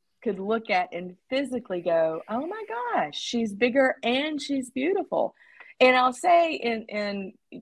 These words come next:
you know, not to say that there wasn't other bigger women in my life that I thought was beautiful, you know, family-wise and that kind of thing. But she carried herself in such a way, and she dressed up, and she wasn't trying to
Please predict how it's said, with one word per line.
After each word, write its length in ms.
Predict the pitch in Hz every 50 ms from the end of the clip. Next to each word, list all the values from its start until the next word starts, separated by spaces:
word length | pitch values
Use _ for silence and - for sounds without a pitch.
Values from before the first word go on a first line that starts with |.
| - _ _ -
you 120 | 220 226
know, 360 | 208 190 175 170 170 175 - - - - - - _ _ _ 214 208 - _ _
not 280 | 220 247 269 294 277 277
to 80 | 262 233
say 200 | - 240 220 214
that 140 | 196 196 190
there 140 | 196 185 190
wasn't 340 | 202 208 214 208 208 - - -
other 420 | 190 196 190 180 175 175 165 160 - - - - -
bigger 200 | 190 196 190 175
women 300 | 170 180 180 185 175 170
in 100 | 156 151
my 120 | 156 151
life 300 | 151 165 170 170 165 165 - -
that 100 | 156 151
I 80 | 151 160
thought 220 | - 170 - -
was 140 | - - - _
beautiful, 420 | - 392 381 262 - - - - - -
you 120 | 185 170
know, 280 | 156 143 147 143 151 - _ -
family-wise 840 | 214 202 208 214 208 180 170 170 160 165 156 151 151 151 156 -
and 100 | 165 156
that 120 | 170 185 - -
kind 120 | - 196 165
of 60 | 160
thing. 180 | - 156 156 160 _ _ _ - _ _ _ _ - - - _
But 440 | - 214 220 208 196 190 190 185 - - _ _ _ _ -
she 240 | - - 294 285 294
carried 440 | - 277 294 277 285 285 285 277
herself 500 | 269 240 220 220 - - 226 202 202 196 -
in 100 | 190 185
such 280 | - - 196 185 - -
a 80 | 185
way, 640 | 180 175 202 208 202 185 175 165 156 151 151 151 156 165
and 160 | 165 175 -
she 360 | - - 214 202 190 185 170 -
dressed 440 | - 220 214 220 233 - - - - -
up, 260 | 220 226 214 180 - - _ -
and 120 | 180 170 -
she 120 | - 220
wasn't 500 | 214 196 208 226 233 220 226 185 - -
trying 440 | - - 220 208 202 202 202 196 190 - -
to 260 | 196 175 170 170 175